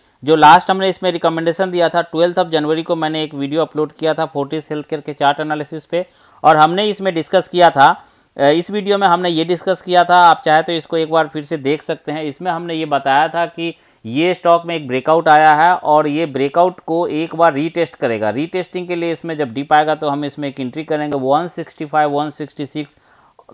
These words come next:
के रेंज में हमने बताया था कि रीटेस्टिंग होगा तो इसमें हम रीएंट्री करेंगे, तो वो हमारा एक एंट्री पॉइंट था।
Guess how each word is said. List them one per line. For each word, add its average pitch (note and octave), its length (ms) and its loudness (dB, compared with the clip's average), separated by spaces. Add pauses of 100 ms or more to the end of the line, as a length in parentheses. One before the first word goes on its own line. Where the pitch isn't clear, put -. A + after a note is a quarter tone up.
के D#3 140 0
रेंज D3 260 0
में D3+ 140 -2
हमने C#3+ 240 -2
बताया C#3+ 360 4
था D3+ 140 -4
कि C#3+ 220 -8
रीटेस्टिंग C#3+ 540 -8
होगा C#3 240 -2
तो C#3+ 100 -8
इसमें C#3 220 -8
हम C3+ 200 -6 (540)
रीएंट्री D3 480 -4
करेंगे, D#3 440 -4 (340)
तो D3 80 -2
वो F#3+ 100 4
हमारा F3 320 4
एक F3 160 0
एंट्री C#3+ 280 -2
पॉइंट D3+ 360 0
था। C#3+ 340 2